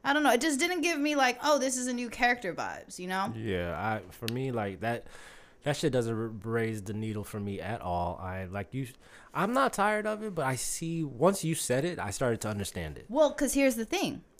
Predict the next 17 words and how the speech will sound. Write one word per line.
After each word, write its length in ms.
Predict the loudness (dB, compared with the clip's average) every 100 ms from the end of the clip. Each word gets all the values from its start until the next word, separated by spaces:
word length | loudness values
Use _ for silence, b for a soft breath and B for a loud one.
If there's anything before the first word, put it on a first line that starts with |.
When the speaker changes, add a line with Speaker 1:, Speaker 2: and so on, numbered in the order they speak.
| _
Speaker 1:
I 120 | 2 4
know 180 | 4
Batista 840 | 4 -2 0 0 0 4 4 4 2 -4
and 140 | -4
fucking 760 | 0 -2 0 -4 -2 -2 -4 -2
Aquaman 560 | 0 0 2 2 2 2
are 80 | 0
doing 260 | 0 0
a 40 | 0
movie 240 | -2 -2
together. 420 | -4 -4 -2 -2
Speaker 2:
Yeah. 240 | -4 -6 -8 -8
No, 200 | -4 -2
that's 200 | -2 -2
not 120 | -2 -4
a 40 |
movie. 400 | -4 -8 -10 -14